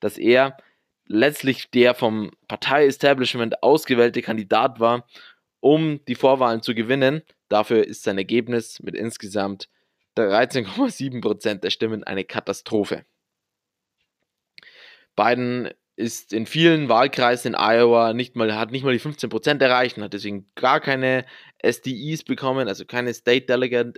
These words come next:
Delegate Equivalents in diesen Staaten, in diesen Wahlkreisen bekommen. Und, ähm, dafür, dass Biden eben diese, bei jedem Wähler bekannt war,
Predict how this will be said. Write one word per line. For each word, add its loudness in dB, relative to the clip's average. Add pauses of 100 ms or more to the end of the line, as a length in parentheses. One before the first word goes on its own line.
(520)
Delegate -2 (280)
Equivalents -4
in -12
diesen -14
Staaten, -2
in -8
diesen -6
Wahlkreisen 0
bekommen. -4 (1000)
Und, 4
ähm, 0 (1040)
dafür, 2
dass 0
Biden 2
eben -6
diese, 0 (720)
bei 0
jedem 2
Wähler 2
bekannt -4
war, -4